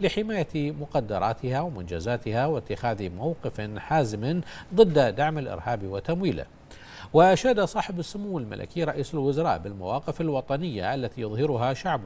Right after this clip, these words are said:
مملكة البحرين، مثنيا سموه على دور الصحافة الوطنية في تأوير، في تنوير الرأي العام بمواقف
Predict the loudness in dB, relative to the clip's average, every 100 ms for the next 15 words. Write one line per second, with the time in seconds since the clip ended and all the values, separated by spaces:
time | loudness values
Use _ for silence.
0 | -8 -10 -6 -6 -6 -8 -8 -6 -4 -4
1 | -4 -8 -18 -10 -2 -2 0 -4 -4 -4
2 | -2 -2 -2 -2 -4 -2 -2 -4 -6 0
3 | 0 0 -6 -6 -6 -4 0 2 2 0
4 | -12 -6 2 2 2 -2 0 0 0 -6
5 | -12 -2 0 2 -2 0 -2 0 0 -2
6 | -6 -2 0 0 -2 0 -2 -2 -4 -4
7 | -6 -2 -2 0 -4 0 -2